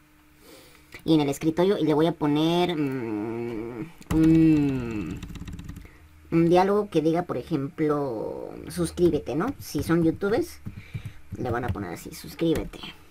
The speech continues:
Ah, se me olvidó ponerle P N G. Ok, se me olvidó ponerle P N G. Le voy a poner ahí que sea así, ¿no?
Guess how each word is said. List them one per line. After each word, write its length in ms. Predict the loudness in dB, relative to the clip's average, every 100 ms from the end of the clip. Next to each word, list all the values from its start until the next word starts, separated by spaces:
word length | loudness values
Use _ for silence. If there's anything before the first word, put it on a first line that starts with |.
| -20 -20 -20 -20 -20 -20 -20 _ _ -20 _
Ah, 60 | -2
se 100 | 4
me 60 |
olvidó 140 | 4 6
ponerle 360 | 4 4 2
P 140 | 0 -2
N 200 | 0 -2
G. 240 | -2 -2 -2 -10 _ _ -18
Ok, 120 | -16
se 100 | -8
me 60 | -8
olvidó 180 | -6 -10
ponerle 320 | -10 -12 -12
P 140 | -14
N 120 | -14 -10
G. 140 | -12 -14 -20 -20 -20 -20 -20 -20 -20 -20 _ -20 -20 -20 -20 -20 -20 -20 -20 -16 -10
Le 80 |
voy 100 | -8
a 80 | -8
poner 240 | -8 -8 -8
ahí 120 | -10
que 140 | -12
sea 580 | -10 -10 -8 -10 -12 -14 -20 _ -20 -20 -20 -14
así, 200 | -12 -10
¿no? 200 | -8 -10